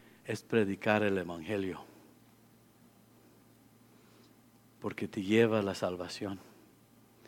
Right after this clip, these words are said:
Es escuchar primero, y ahí dice, lo vamos a hacer al revés. Así nos dice, Dios envía a algunos, ¿no? Y esos enviados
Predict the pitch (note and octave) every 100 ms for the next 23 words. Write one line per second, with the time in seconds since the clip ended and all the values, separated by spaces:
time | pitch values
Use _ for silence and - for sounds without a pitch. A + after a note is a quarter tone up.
0 | - - C3+ A2+ C3 - B2+ - - D3+
1 | F#3 - C3+ D3 C#3+ C3 C3 D3+ E3+ E3
2 | C3+ C#3+ F#3 F#3 E3 F3 E3 C3+ A#2+ A#2+
3 | A2+ - - - - - - - - -
4 | - - B2 D#3 D3+ B2+ B2 - F2+ -
5 | - - - _ _ - - - - _
6 | _ _ _ _ _ _ _ _ _ _
7 | _ C#3 F3 A3 G#3+ F#3+ E3 F#3 F#3+ E3+
8 | D3+ C#3+ C#3 C#3+ A2 - - - - -
9 | - - _ - - - _ - - _
10 | - C#3+ A3+ - - - - - - -
11 | - - - - - - - - - -
12 | - - D3+ F#3+ G3 G3+ E3+ E3+ D3 D#3
13 | F3 F3+ A3 B3+ - -